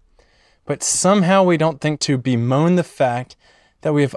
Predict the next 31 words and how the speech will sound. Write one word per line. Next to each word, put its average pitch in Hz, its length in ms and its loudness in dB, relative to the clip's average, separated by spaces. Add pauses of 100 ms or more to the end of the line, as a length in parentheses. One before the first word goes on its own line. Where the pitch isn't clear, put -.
obligated 151 680 0
ourselves 120 400 0
to 139 120 -4
a 123 60 0
way 120 300 0
of 131 100 -4
life 113 320 -2
that - 220 -8
requires 127 440 -4
us 123 140 -4
to - 140 -20
pay 120 180 -6
thousands 139 680 -2
of 135 80 -8
dollars 120 380 -2
for - 180 -8
a 107 40 -6
piece 127 240 -4
of 120 80 -4
metal 117 540 0 (480)
that 127 180 -2
pollutes 135 420 0
the - 220 -10
air, 156 460 2 (460)
kills 143 260 -2
tens 156 280 0
of 131 100 -4
thousands 135 440 0
of 117 80 -14
people 135 320 -6
annually, 147 680 0